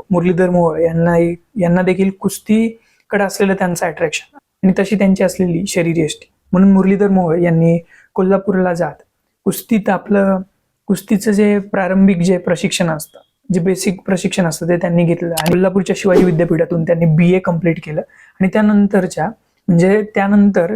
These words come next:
त्यांनी गोपीनाथ मुंडे यांच्या राजकारणानं, यांच्या राजकारणानं प्रभावित झालेल्या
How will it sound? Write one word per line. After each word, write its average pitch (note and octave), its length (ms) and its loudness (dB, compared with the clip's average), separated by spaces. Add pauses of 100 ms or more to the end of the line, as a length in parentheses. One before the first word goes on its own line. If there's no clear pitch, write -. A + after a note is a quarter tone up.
त्यांनी F3+ 240 0
गोपीनाथ G3 480 2
मुंडे E3+ 260 0
यांच्या E3 380 0 (160)
राजकारणानं, E3+ 840 -4 (160)
यांच्या E3 300 -2
राजकारणानं F3+ 500 -4
प्रभावित F#3 420 -2
झालेल्या D#3+ 360 0